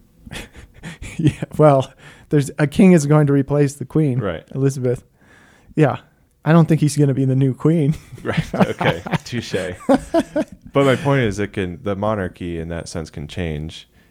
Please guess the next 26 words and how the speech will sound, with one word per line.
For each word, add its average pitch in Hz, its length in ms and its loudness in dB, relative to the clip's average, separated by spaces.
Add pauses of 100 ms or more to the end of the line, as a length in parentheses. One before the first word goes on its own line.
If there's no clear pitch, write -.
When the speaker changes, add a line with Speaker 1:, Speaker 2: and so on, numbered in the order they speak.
Speaker 2:
even 90 240 -2
though 80 140 2
it's, 78 160 -6
it's - 180 -12
not 87 100 -2
really 80 160 -2
a 80 40 -4
monarchy 80 460 -4
per 76 200 -8
se 73 320 -4
because 71 240 -12
of 64 100 -12
Parliament 76 520 -8 (160)
and 95 220 -18 (120)
Speaker 1:
Yeah. 123 300 2 (340)
And 165 160 6
it's 165 160 4
just 160 260 0
a 156 60 2
figurehead. 135 560 2
I, 151 260 0 (960)
but 165 140 6
I 165 100 10
think 196 300 4
there's 165 400 4 (180)
a, 139 100 2